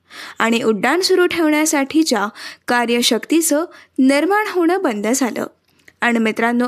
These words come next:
अवघ्या तीनशे सतरा सेकंदात यानाची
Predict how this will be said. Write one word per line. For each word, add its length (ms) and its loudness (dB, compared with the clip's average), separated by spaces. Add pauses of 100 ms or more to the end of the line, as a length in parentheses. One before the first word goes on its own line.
(120)
अवघ्या 460 0 (440)
तीनशे 400 4
सतरा 400 0
सेकंदात 600 0 (300)
यानाची 880 0